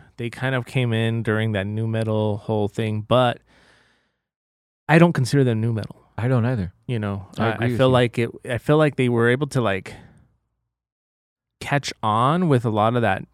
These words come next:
Speaker 1: crowd, I guess you can say, but, like, they did things their own way.
Speaker 2: Right. I mean, you know, a lot of people, because they've had a,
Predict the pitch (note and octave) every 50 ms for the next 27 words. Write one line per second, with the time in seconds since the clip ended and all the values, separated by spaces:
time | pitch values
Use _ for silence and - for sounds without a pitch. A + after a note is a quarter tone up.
0 | - _ - - - - - G#2 F#2 F2 F#2 A2 C#3+ F3 G3 G3+ G3 G#3 G3+ F#3+
1 | - A3+ G3 - G#3 F#3+ - - G3+ F#3+ F3 C#3+ B2+ G#2+ - G2+ G#2+ G2+ G#2+ G#2
2 | G2+ G2+ A2 G2+ - - G#2 G2+ F#2+ G2 F#2+ G2 - _ A2 G2 F#2 F#2 F#2+ F#2+
3 | F#2 F#2 F#2 G2 G2 F#2+ G2+ - - F3+ F#3 B2+ F#2+ F2+ - - F3+ F3+ E3 D3+
4 | C#3+ C#3 C#3 B2 - - - E3+ E3+ D#3+ D3+ D3+ D3+ D#3 D3+ D3+ D3 - - D#3
5 | C#3+ D3+ D3+ C#3+ C3+ C3 B2 A2 - - A#2+ A2+ - B2+ A2 B2+ C3+ C3 C#3 C#3
6 | C3 A#2 G2+ F#2